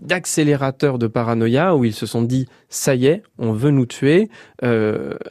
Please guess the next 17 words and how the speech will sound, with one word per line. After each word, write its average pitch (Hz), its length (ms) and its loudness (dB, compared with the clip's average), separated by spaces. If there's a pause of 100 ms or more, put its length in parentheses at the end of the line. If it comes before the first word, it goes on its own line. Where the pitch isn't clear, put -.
le 151 220 4
vaccin 131 520 0
va 110 160 -2
avoir 110 280 -2
tel 127 240 0
effet, 139 440 0
c'est 156 160 -2
la 117 140 2
preuve 123 440 0
d'un 120 180 -2
complot 117 320 0
mondial. » 113 560 2 (420)
Et 113 120 0
lorsque, 139 380 0
euh, 151 360 4
la 101 500 -2
gendarmerie, 131 640 2